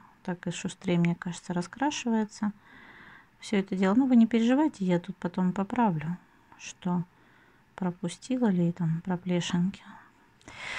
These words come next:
Вот. <clears throat> Во-первых, как по мне, так, э,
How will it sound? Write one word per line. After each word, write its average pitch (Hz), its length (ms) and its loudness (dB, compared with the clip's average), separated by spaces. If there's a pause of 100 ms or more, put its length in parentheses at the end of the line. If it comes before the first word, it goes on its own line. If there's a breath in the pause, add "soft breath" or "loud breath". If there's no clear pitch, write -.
(460 loud breath)
Вот. 196 420 4 (160)
<clears throat> - 1600 2
Во-первых, 180 500 2
как 175 200 -2
по 180 180 0
мне, 175 400 4 (260)
так, 170 180 -2 (140)
э, 175 500 -2